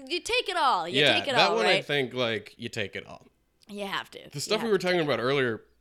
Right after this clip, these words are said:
Speaker 2: with privacy and all that, I don't know that you gotta take it all.
Speaker 1: I know. Uh,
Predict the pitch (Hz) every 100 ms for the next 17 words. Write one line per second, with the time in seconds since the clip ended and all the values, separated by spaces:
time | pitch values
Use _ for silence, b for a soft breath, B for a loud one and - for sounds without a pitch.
0 | _ _ _ 135 - - 135 143 123 123
1 | 113 110 107 104 - _ _ _ - 147
2 | 196 180 151 120 113 107 104 - 101 104
3 | 92 - - 175 170 156 139 - _ _
4 | B B B B B -